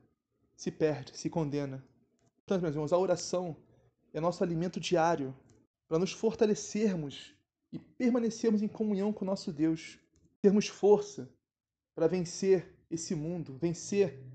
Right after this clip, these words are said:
a carne, vencer o diabo e também, acima de tudo, purificar as nossas lepras diárias, nossos pecados diários,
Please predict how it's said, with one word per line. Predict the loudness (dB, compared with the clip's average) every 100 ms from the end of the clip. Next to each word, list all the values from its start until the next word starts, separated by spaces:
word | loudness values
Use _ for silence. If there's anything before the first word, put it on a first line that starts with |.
| -12
a | -12
carne, | -2 2 2 0 -4
vencer | -6 -8 0 2
o | 2
diabo | -2 -2 -2 -6 -16 -20 -20 _ _ -20 -20 -20 -14 -8
e |
também, | 0 0 2 -2 -4 -6 -14 -20 -20 -20 -10
acima | -8 -4 -2 -2
de |
tudo, | -2 -4 -4
purificar | -2 -2 -2 -4 0 2 2 -2 -20 _ _ _
as | 0 2
nossas | 4 2 2
lepras | 2 4 4 0 -6
diárias, | 0 2 2
nossos | 0 0
pecados | -2 0 0 2 0
diários, | 0 0 -4 -10